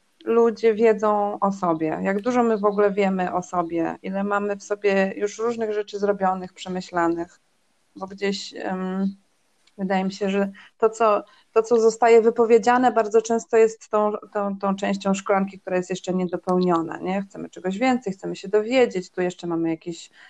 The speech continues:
jakiś brak, jakiś deficyt, a, a ja uwielbiam te historie, w których właśnie mogę na przykład posłuchać o tym,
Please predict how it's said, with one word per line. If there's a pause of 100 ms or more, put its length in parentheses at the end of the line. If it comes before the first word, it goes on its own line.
(280)
jakiś
brak,
jakiś
deficyt,
a, (380)
a
ja
uwielbiam
te
historie,
w
których
właśnie (220)
mogę
na
przykład
posłuchać
o
tym,